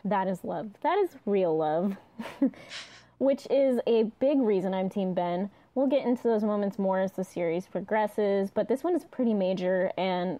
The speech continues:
they have a heart-to-heart afterwards, and, like, I think in this scene, Ben is starting to realize that he might have feelings for Davy. He, like, smiles into his locker as she walks away, and I feel like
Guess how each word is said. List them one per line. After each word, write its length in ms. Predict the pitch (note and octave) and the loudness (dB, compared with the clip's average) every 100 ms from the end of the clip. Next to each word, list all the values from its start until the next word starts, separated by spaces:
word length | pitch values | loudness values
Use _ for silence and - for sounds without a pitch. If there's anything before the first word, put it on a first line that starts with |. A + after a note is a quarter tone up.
| - | -4
they 100 | G#3+ | -2
have 160 | A#3+ A#3+ | 0 0
a 60 | |
heart-to-heart 540 | G#3+ G#3+ A3 G#3 G3 - | 0 -2 -2 0 0 2
afterwards, 720 | F3+ - G3 F#3 F3 F3+ F#3 - | 0 0 0 2 2 0 -2 -6
and, 160 | G3 G3 | -4 0
like, 260 | F#3+ F#3 - | 0 0 -2
I 100 | G#3 | -2
think 300 | - D4 - | 0 -2 0
in 160 | C4 | 0
this 180 | A#3 G#3 | 0 -2
scene, 420 | - G#3 G3+ G3 | -4 -2 0 0
Ben 200 | F#3+ G3 | 0 -2
is 100 | G3 | -2
starting 320 | - F#3 F#3 F#3 | -2 0 0 -2
to 100 | - | -6
realize 380 | E3 D#3 D#3+ - | -2 -2 -2 -4
that 160 | F#3 | -8
he 80 | F#3 | -8
might 220 | D#3+ C#3 F3 | -6 -6 -6
have 180 | E3 | -8
feelings 340 | - F3 E3+ G3 | -8 -8 -8 -8
for 140 | F3 | -8
Davy. 380 | - - E3 D#3+ | -6 -6 -6 -4
He, 100 | G3 | -2
like, 160 | F3+ F#3 | -4 -4
smiles 560 | - F#3+ F3 D#3+ F3+ | -4 -2 0 -2 -2
into 320 | E3+ - F3 F3 _ G#3 | -6 -8 -10 -10 _ -6
his 180 | F#3 | -6
locker 480 | F3 E3+ E3 - E3 | -4 -4 -4 -4 -4
as 180 | D#3 E3 | -2 -4
she 160 | - F3 | -4 -4
walks 380 | E3 D#3+ - | -2 -4 -4
away, 460 | F#3+ F3 D#3+ E3 D#3+ | -2 0 2 0 0
and 100 | E3+ | -2
I 60 | F#3 | -4
feel 260 | - G#3+ | -2 0
like 240 | G#3 G3 | 2 0